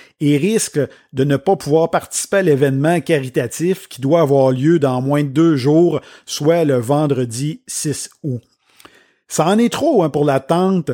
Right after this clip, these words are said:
de Tanner, qui, euh, décide de publier l'histoire dans ses réseaux sociaux, notamment sur Twitter.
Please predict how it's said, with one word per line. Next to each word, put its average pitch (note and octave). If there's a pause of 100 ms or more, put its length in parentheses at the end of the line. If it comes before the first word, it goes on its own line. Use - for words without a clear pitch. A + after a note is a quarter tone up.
(320)
de C3+
Tanner, D3 (360)
qui, E3
euh, D3
décide G#3
de C#3
publier F#3
l'histoire F#3 (260)
dans E3
ses D#3
réseaux C#3+
sociaux, F#3
notamment C#3+
sur -
Twitter. D#3+